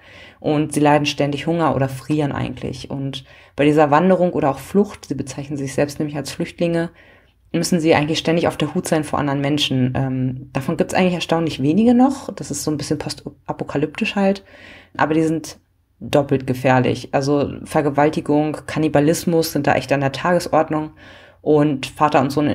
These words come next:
überstehen auch einige Situationen, die super, super brenzlig sind. Es gibt auch Rückblenden, allerdings nur ganz kurze. Und dort wird dann natürlich das Leben zuvor geschildert.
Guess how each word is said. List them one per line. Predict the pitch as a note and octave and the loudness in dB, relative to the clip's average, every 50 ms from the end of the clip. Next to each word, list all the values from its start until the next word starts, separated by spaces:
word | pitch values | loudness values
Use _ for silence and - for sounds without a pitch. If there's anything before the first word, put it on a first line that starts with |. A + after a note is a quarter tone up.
| - | -2
überstehen | - D3 D3 C#3+ - E3 D#3 | 0 0 0 0 2 0 2
auch | D3 - | 2 2
einige | - - C#3 D3 C#3+ C#3+ | 2 2 0 2 0 0
Situationen, | D3 - C#3+ C3+ - - - D3+ C#3+ | 0 -2 -4 -6 -4 -4 -2 -2 0
die | C3+ C#3 | 0 0
super, | C3+ B2+ C3+ D3+ D#3 C3+ - - B2+ | -2 -2 -2 -2 -4 -2 0 0 0
super | A#2 B2 A#2 B2 B2 | 2 0 0 -2 -2
brenzlig | A#2+ A#2 A#2 A#2+ B2 - - B2+ - | -2 -2 -4 -4 -4 -4 -6 -6 -2
sind. | - B2+ C3 E3+ B3+ - - - - _ _ _ - | 0 0 2 2 0 -2 -4 -16 -20 _ _ _ -16
Es | C3 - - | -14 -8 0
gibt | - G3+ G3+ - | 0 0 0 0
auch | G#3 G3 - - | -2 -2 -2 0
Rückblenden, | - G3 G3+ - - - G#3+ G#3+ G#3+ G#3+ G#3 G#3+ G3+ | -2 -2 -2 0 2 4 4 4 4 2 0 0 0
allerdings | - E3 E3 D#3+ E3+ E3+ - - | 0 0 0 0 -2 -2 -4 -2
nur | - F3 | -2 0
ganz | D3+ D#3+ D#3 D3 - - | 0 0 -4 -4 -6 -12
kurze. | - - - G#3 G#3+ G#3+ - - - A#3 A3+ | -6 0 2 2 2 0 -2 0 2 2 2
Und | F#3+ - D#3 D#3 - | 2 0 -2 0 0
dort | D#3+ D#3+ - - - - _ | 0 0 -2 -8 -18 -18 _
wird | - D3 C#3+ D3+ - D#3 | -10 -4 -4 -2 0 0
dann | D3 | 0
natürlich | D3+ D3+ D3 - - - | -2 -2 -4 -6 -8 -6
das | - D3+ - - | -6 -6 -2 2
Leben | D#3 D#3 D3+ | 2 2 2
zuvor | D3+ - D#3 - - - F#3 F#3 | 0 -4 -4 -4 0 2 2 2
geschildert. | F#3+ F#3+ - - F#3 F3+ F3 F3 E3+ E3 - | 2 0 0 2 2 2 4 2 0 0 -4